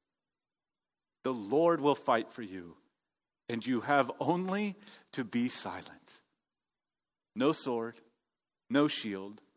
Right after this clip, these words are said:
no bow, no slingshot, no stones, nothing. Watch, be quiet, stand in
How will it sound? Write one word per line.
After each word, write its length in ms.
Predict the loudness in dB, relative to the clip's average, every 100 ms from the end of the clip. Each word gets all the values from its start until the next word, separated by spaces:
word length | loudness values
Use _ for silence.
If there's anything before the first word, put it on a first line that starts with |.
| _ _ _ _ _ -4
no 140 | 0 0
bow, 560 | 6 6 8 4 -2 -14 _ _ _ _
no 100 | -10
slingshot, 880 | -8 -8 -6 -4 -4 -2 -2 -2 -6 -20 _ _ -8
no 140 | -8
stones, 880 | -8 -10 2 4 4 2 -2 -6 -12 -18 -20 _ _
nothing. 680 | -12 -4 -4 -2 -4 -4 -10 _ _ _ _ _ _ _ _ _ _ _ _ _ -20
Watch, 840 | -8 6 8 8 6 -6 -6 -6 -10 _ _ _ _ _ _ _ _
be 160 | -8 -8
quiet, 920 | -12 -14 2 4 4 2 -6 -12 -14 -14 _ _ _ _ _
stand 540 | -10 -2 2 2 2
in 220 | 0 -4